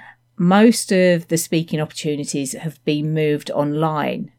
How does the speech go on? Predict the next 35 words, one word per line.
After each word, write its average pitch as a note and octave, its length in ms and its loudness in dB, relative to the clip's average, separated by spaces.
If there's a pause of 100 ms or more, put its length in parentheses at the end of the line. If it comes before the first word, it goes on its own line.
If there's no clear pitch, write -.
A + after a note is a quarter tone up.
(800)
But G#3+ 160 -4
there G3+ 240 6
are G3 40 6
still G#3 540 4
many F3+ 400 6
out F3+ 300 2
there, D3 240 4
and D3+ 100 0
in D#3+ 100 2
some A3+ 360 6
ways C#3+ 300 0
there's D#3 220 0
more E3 540 4
because F3+ 460 -4
you F#3 100 -2
don't G#3+ 340 0
need F#3 200 0
to E3+ 100 -4
travel G3 920 0
or D3+ 340 2
take E3 380 -2
into E3+ 180 -2
consideration D#3+ 720 -2
any D3 200 -4
of C#3+ 80 -8
that G3 260 2
stuff C3 580 -6
in D#3 140 -2
order D3 220 -6
to D3 160 -10
speak. - 600 -2 (1040)
And G3 160 6
this A#3 220 4
year G#3 160 4
alone, F#3 600 2